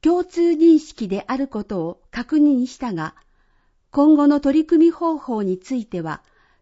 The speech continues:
継続協議としている。新井総合施設株式会社の動向。質問。最近、ダンプカーの車両台数が増加しているが、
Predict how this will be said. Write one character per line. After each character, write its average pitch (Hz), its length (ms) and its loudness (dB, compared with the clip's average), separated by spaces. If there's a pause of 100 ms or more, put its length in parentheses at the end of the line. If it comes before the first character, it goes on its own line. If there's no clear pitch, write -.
(100)
継 320 220 0
続 330 280 -2
協 311 240 -2
議 180 160 -10
と 160 140 -10
し - 120 -20
て 190 120 -10
い 180 160 -6
る。 165 200 -12 (1800)
新 269 260 -2
井 339 140 0
総 330 340 -2
合 330 240 -4
施 - 100 -14
設 254 580 -6
株 262 260 -4
式 - 280 -8
会 285 220 -4
社 214 160 -10
の 151 180 -8
動 196 280 -6
向。 175 460 -6 (920)
質 - 220 -6
問。 233 380 -2 (760)
最 254 320 -6
近、 247 380 -4 (360)
ダ 214 200 -2
ン 330 80 4
プ 359 180 -10
カ 240 220 -6
ー 202 40 -2
の 180 140 -2
車 214 220 -8
両 320 240 -2
台 320 240 -6
数 180 240 -10
が 143 180 -10
増 226 240 -2
加 262 180 -8
し - 120 -18
て 240 120 -6
い 214 120 -6
る 202 160 -6
が、 190 240 -8